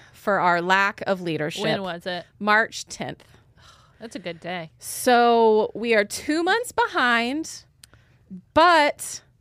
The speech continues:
Speaker 1: if I had it my way, I'd celebrate my birthday every day of the year. So we're just gonna celebrate ranch every day of the year.
Speaker 2: It's true. It's true.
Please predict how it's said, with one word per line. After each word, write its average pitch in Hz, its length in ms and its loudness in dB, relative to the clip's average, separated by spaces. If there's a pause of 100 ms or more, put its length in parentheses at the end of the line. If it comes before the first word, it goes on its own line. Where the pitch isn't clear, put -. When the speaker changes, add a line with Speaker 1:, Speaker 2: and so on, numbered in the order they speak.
(1000)
Speaker 1:
if 233 160 0
I 320 180 4
had 440 260 0
it 349 80 -6
my 330 180 2
way, 415 140 0
I'd 370 180 0
celebrate 294 380 0
my 294 100 -2
birthday 254 300 -4
every 233 200 -2
day 233 120 0
of 226 80 -4
the 240 60 -4
year. 180 180 2
So - 120 -6
we're 220 140 2
just 240 140 -8
gonna 262 160 -4
celebrate 247 400 0
ranch 202 320 -4
every 180 340 -2
day 165 160 -4
of 160 120 -6
the 151 80 -8
year. - 220 -10
Speaker 2:
It's 233 200 -10
true. 180 320 -16
It's 214 160 -14
true. 175 320 -16